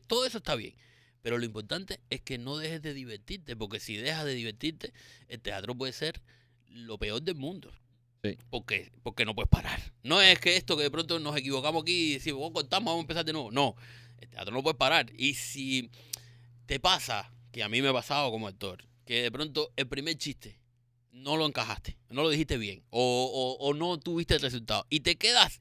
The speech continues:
Speaker 1: ahí. Esa, esa obra, esa función
Speaker 2: Es una
Speaker 1: mierda.
Speaker 2: tortura, es
Speaker 1: Es
Speaker 2: una
Speaker 1: una
Speaker 2: tortura,
Speaker 1: mierda porque
Speaker 2: sí.
Speaker 1: estás todo el tiempo pensando en lo que te salió mal. Es así.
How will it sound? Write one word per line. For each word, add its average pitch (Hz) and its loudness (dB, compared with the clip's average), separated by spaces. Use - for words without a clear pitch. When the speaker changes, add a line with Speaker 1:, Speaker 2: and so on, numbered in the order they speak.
Speaker 1:
ahí. 123 6
Esa, 170 4
esa 214 6
obra, 196 4
esa 196 2
función 165 0
Speaker 2:
Es 147 12
una 175 12
Speaker 1:
mierda. 147 12
Speaker 2:
tortura, 120 6
es - -14
Speaker 1:
Es 117 -4
Speaker 2:
una 120 6
Speaker 1:
una 131 4
Speaker 2:
tortura, 160 6
Speaker 1:
mierda 160 6
porque 160 4
Speaker 2:
sí. 147 -2
Speaker 1:
estás 170 -2
todo 202 2
el 185 -6
tiempo 220 -2
pensando 214 0
en 208 -4
lo 175 -2
que 143 -6
te 127 -8
salió 135 -4
mal. 110 -4
Es 170 2
así. 131 -8